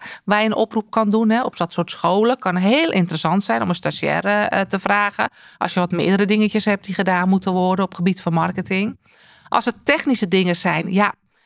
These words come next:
de jeugd, die kan je daar ontzettend bij helpen. Die zijn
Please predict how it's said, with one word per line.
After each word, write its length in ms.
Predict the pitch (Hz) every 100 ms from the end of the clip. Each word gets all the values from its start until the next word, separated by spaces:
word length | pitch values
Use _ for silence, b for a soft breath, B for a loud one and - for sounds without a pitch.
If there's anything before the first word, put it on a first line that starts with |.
| _
de 80 | 180
jeugd, 540 | 226 233 254 - - -
die 120 | 220
kan 120 | 214
je 60 | 190
daar 140 | 175
ontzettend 480 | - 185 - 226 185
bij 80 | 170
helpen. 360 | 165 180 - 208
Die 80 |
zijn 360 | 196 208 185